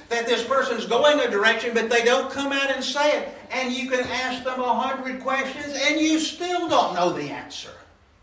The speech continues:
But you know what I find? Sometimes there are disciples who are not as expert, I'm sad to say this, in lying. Come right out and say it.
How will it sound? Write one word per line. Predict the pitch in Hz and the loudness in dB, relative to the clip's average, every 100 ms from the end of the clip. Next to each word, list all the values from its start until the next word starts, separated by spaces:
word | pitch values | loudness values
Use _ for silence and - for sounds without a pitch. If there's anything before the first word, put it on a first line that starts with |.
| _ _ _ _ _ _ _ _ _ _ _ _ _ _ _ | _ _ _ _ _ _ _ _ _ _ _ _ _ _ _
But | - | -8
you | 196 | -2
know | 196 208 | 2 6
what | 196 | 6
I | 190 | 6
find? | 196 202 | 4 2
Sometimes | - 208 220 196 170 156 | 0 -2 0 2 0 0
there | 165 160 | -2 -2
are | |
disciples | - - 175 180 - 147 170 | -4 -4 -2 -2 -4 -8 -6
who | 143 | -6
are | 139 | -6
not | 143 151 180 - - - | -4 0 0 0 -6 -8
as | 151 147 - | -8 -8 -4
expert, | 175 175 - 147 143 - | -4 -4 -8 -10 -10 -6
I'm | 156 - | -8 -8
sad | - 185 185 | -8 -8 -6
to | |
say | - 190 | -6 -6
this, | 156 - - | -4 -8 -10
in | 143 | -8
lying. | 147 - - - - - _ - _ _ _ _ _ _ _ _ _ _ _ _ _ _ _ _ _ _ _ _ | -6 -6 -6 -12 -18 -20 _ -20 _ _ _ _ _ _ _ _ _ _ _ _ _ _ _ _ _ _ _ _
Come | 170 147 | -8 -4
right | 143 139 | -2 0
out | 135 - | -2 -4
and | 123 | -8
say | |
it. | 165 | -14